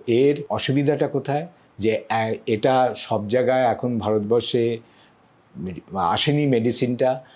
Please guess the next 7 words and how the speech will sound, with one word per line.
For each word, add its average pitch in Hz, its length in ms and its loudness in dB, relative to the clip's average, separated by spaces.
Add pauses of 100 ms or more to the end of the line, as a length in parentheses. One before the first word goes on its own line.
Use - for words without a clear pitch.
(140)
আর 101 220 0
দু 101 180 0
নম্বর, 139 440 4 (280)
এটার 110 500 0 (1040)
দাম, 90 380 0 (920)
সেটা 113 580 0
আমি 113 320 -2